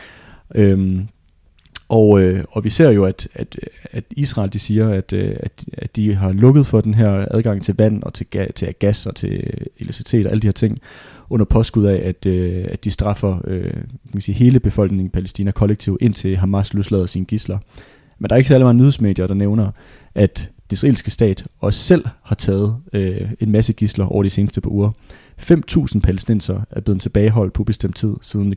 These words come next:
øh, konflikten er den genopblussede. Så, øh, den israelske stat er tydeligvis ikke for fin til selv at tage gidsler, øh, må man sige, i tusindvis. Øhm,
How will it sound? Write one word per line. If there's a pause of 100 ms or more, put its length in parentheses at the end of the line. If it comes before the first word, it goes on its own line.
(140)
øh, (200)
konflikten
er
den
genopblussede. (540)
Så, (400)
øh,
den
israelske
stat
er
tydeligvis
ikke
for
fin
til
selv
at
tage
gidsler, (300)
øh,
må
man
sige,
i
tusindvis. (600)
Øhm,